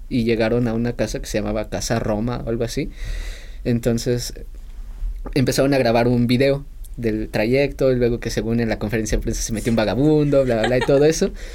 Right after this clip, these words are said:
Entonces fue como una campaña que armaron para empezar su gira mundial del último disco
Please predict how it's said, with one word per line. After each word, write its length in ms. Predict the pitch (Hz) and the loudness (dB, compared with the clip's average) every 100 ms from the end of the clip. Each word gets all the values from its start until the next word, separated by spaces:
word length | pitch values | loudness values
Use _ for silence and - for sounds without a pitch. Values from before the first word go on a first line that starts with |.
| - | -12
Entonces 260 | - - 156 | -4 0 2
fue 100 | 170 | 4
como 140 | 175 | 4
una 180 | 180 185 | 2 2
campaña 540 | 165 135 135 135 143 143 | 2 2 2 2 2 2
que 80 | |
armaron 420 | 123 120 120 123 135 | 2 4 2 2 0
para 520 | 120 110 110 107 - - - | 0 2 4 2 0 -10 -2
empezar 460 | 135 123 120 - 127 | 0 2 2 2 0
su 140 | 151 | 0
gira 260 | - 135 135 | 0 2 4
mundial 540 | 139 135 131 120 117 | 2 4 4 4 4
del 360 | 117 113 110 113 | 4 2 2 2
último 360 | 113 139 143 | 0 0 2
disco 460 | 143 139 - 143 190 | 4 2 2 -2 -2